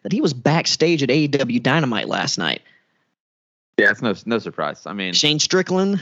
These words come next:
Speaker 2: Yeah.
Speaker 1: So
Speaker 2: Yeah, Shane
Speaker 1: I'm sure he
Speaker 2: Strickland's
Speaker 1: will
Speaker 2: a
Speaker 1: show up
Speaker 2: star,
Speaker 1: in
Speaker 2: so.
Speaker 1: G C W, of course, even if he does get signed to A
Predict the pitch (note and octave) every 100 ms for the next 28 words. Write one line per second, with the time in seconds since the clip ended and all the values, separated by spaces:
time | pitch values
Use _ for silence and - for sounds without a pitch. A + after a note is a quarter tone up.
0 | - - A2 E2+ C#3 C3 C3 B2+ A#2 -
1 | _ _ _ _ _ _ _ - D#2+ -
2 | F3+ G#3 B2 F#3 F#3 D#3 - D#3+ D3+ D#3+
3 | D#3+ D#3 D3 - - C#3+ C#3 C3 C3+ B2
4 | D3+ C#3+ - - F3 E3 D3 C#3+ C#3+ C3+
5 | B2 B2 - B2 A#2+